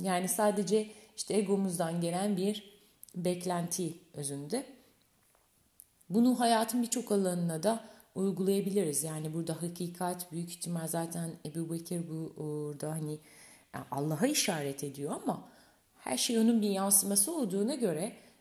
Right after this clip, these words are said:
e, bu noktada, e, hayat içerisinde çözemeyeceğimiz, anlayamayacağımız, yani idrak edemeyeceğimiz şeyler var ve bu noktada biz aciziz insan olarak. Bunu kabul etmemiz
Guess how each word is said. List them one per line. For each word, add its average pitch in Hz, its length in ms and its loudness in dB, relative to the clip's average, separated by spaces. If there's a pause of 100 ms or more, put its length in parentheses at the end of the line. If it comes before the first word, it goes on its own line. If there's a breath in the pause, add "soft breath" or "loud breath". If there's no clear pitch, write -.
(100)
e, 170 520 -4
bu 214 80 2
noktada, 190 720 0 (460 loud breath)
e, - 40 -14 (320)
hayat 180 260 0
içerisinde 196 880 2
çözemeyeceğimiz, 185 880 0
anlayamayacağımız, 180 920 -2
yani 165 220 -6
idrak 180 520 2
edemeyeceğimiz 202 1000 0 (240 loud breath)
şeyler 233 540 -2
var 208 220 0
ve 190 120 0
bu 190 80 0
noktada 196 360 -2
biz 180 240 -2
aciziz 160 640 0
insan 147 380 -4
olarak. 143 480 -10 (500 loud breath)
Bunu 233 480 4 (480 loud breath)
kabul 214 280 4
etmemiz 233 840 2